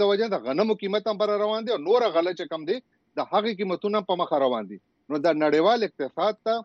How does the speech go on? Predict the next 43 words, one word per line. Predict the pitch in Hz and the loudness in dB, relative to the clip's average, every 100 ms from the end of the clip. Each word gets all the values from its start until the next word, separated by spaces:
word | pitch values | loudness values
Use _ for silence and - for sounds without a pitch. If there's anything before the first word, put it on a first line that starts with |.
| _ _ _ - | _ _ _ -8
د | 190 147 | -6 -2
دې | 220 226 147 | -2 0 0
جنگ، | 202 220 | 0 0
ا-، | 190 139 156 147 | -2 -2 -2 -2
اغیز | 131 208 220 185 | 2 2 2 0
نه | |
به | 190 185 | 0 2
دا | 185 | 2
نړیوال | 170 165 175 185 | 2 2 2 0
اقتصاد | 147 135 160 143 123 | -2 -4 -2 -2 0
نه | |
بچ | 156 202 - | 0 0 2
کیږي. | 208 220 202 _ _ - | 2 0 -4 _ _ -8
ویرې | 104 170 233 220 151 | 4 6 8 6 6
دا | 135 | 4
دي | 139 | 2
چې | 180 131 98 151 | -4 -8 -4 0
دا | 220 226 | 2 2
چې | - 143 | -2 -6
کم | 175 151 | -8 -6
زیان | 147 165 | -4 -4
به | 151 139 | -4 -4
دې | 156 | -4
ته | - 175 | 0 0
رسي، | 208 170 160 _ _ _ _ | 0 -4 -8 _ _ _ _
ښکاري | 170 214 190 | 2 2 0
دا | 190 | -4
چې | 202 160 | -4 -6
دې | 147 202 | -4 -4
کې | 190 175 | -4 -6
به | 180 | -6
کلونه | 156 190 233 202 | -4 -2 0 0
لګي | 175 160 175 | 0 -4 -6
که | 170 | -4
چې | - 147 | -2 2
دا | 160 | 2
دوباره | 135 143 135 143 180 156 _ _ _ | 2 0 0 4 4 2 _ _ _
خپل | - 156 131 | -4 -4 -4
دې | 185 | -4
ته | 165 | -2
رسي. | 165 165 | -2 -2
ولې | 151 196 196 | 0 2 2
چې | 196 | 2